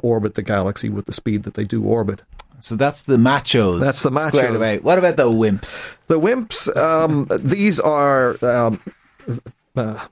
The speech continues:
Speaker 1: particles, probably. Uh, we call them non-baryonic particles. Um, baryonic means normal matter. Uh, baryon means heavy, really, but it, it, it really is the name for normal matter.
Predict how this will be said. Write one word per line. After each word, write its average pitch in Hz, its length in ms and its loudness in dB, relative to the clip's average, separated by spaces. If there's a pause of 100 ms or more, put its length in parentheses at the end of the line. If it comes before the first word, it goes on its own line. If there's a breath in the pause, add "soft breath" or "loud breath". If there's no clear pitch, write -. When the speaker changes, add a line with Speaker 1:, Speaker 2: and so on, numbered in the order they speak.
(240)
Speaker 1:
particles, 175 580 0
probably. 151 640 0 (580)
Uh, 117 260 0
we 123 120 0
call 147 240 2
them 127 340 0 (380)
non-baryonic 127 960 2
particles. 135 760 0
Um, 110 340 2 (200)
baryonic 127 600 2
means 110 440 2
normal 117 440 2
matter. 95 440 -2
Uh, 101 140 -6
baryon 107 640 0
means 101 220 0
heavy, 101 400 -2
really, 107 260 -2
but 98 140 -4
it, 95 180 -4
it, 113 200 -8
it 110 160 -6
really 110 200 -2
is 104 140 -2
the 110 60 -2
name 107 180 0
for 104 160 -4
normal 113 420 0
matter. 107 400 -2